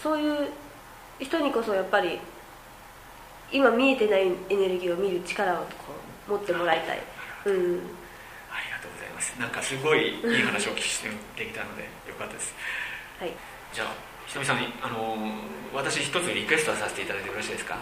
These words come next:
Speaker 1: あ、はい。
Speaker 2: あの、ライブでですね、
Speaker 1: はい。
Speaker 2: あの、実際に聞いてびっくりしたという曲の一つなんですけど、
Speaker 1: <laughs>
Speaker 2: えー、それを、えー、ちょっとおかけさせていただきたいと思います。
Speaker 1: はい。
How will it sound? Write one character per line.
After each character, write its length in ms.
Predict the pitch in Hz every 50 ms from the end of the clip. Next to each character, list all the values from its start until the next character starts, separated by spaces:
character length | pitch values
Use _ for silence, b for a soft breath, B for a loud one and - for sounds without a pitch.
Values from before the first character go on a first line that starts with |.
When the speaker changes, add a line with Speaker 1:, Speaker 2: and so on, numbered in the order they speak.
| - -
Speaker 1:
あ、 140 | 269 302
は 160 | - 277 311 254
い。 80 | 180 - - - - -
Speaker 2:
あ 100 | 104 110
の、 180 | - 104 104 104 104 104 104 101 101 101 92 90 90 - - - - - - - - - -
ラ 120 | 131 135
イ 80 | 135 135
ブ 60 | 139
で 80 | 139 127
で 100 | 110 104
す 140 | - -
ね、 240 | 95 92 - - - - - -
Speaker 1:
は 100 | 269 262
い。 80 | 196 - - -
Speaker 2:
あ 80 | 104 107
の、 60 | 104
実 280 | 104 113 113 - 131 117
際 60 | 113
に 580 | 113 110 110 110 110 107 104 101 107 107 107 107
聞 180 | - - 117 -
い 20 |
て 380 | - 117 113 113 110 107 - B B B B B B B B - - -
び 80 | 123
っ 40 | 117
く 120 | 117 - 135
り 80 | 127
し 80 | 120 -
た 80 | 107 101
と 120 | 101 104
い 40 | 98
う 80 | 98
曲 220 | 101 98 98 - 110
の 60 | 104
一 180 | 107 - 131 -
つ 60 | -
な 120 | - 92
ん 80 | 90 85
で 80 | 87
す 80 | - -
け 80 | - 90
ど、 100 | - 240 269 330 339 381 311 370
Speaker 1:
<laughs> 320 | 370 349 370 - - -
Speaker 2:
え 300 | 95 - 87 90 87 92
ー、 40 | -
そ 60 | -
れ 120 | 113 110 110
を、 260 | 110 110 107 110 107 - - - - -
え 460 | 101 95 90 90 82 - - - - - -
ー、 40 | -
ち 40 | -
ょ 40 | -
っ 20 |
と 60 | -
お 20 | -
か 120 | - - -
け 60 | -
さ 100 | - -
せ 60 | -
て 80 | - -
い 20 |
た 100 | - 92
だ 80 | 92 -
き 60 | -
た 80 | 98
い 20 | 92
と 80 | 92
思 80 | 92 90
い 40 | 90
ま 120 | 92 101
す。 160 | 95 - -
Speaker 1:
は 160 | - - 220 208
い。 80 | -